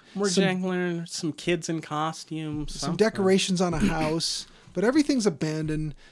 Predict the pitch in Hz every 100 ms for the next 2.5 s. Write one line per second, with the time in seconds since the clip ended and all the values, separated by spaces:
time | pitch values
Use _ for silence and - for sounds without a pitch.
0 | _ 180 262 277 220 170 165 147 143 135
1 | 143 143 143 147 139 - _ _ _ -
2 | 160 156 - -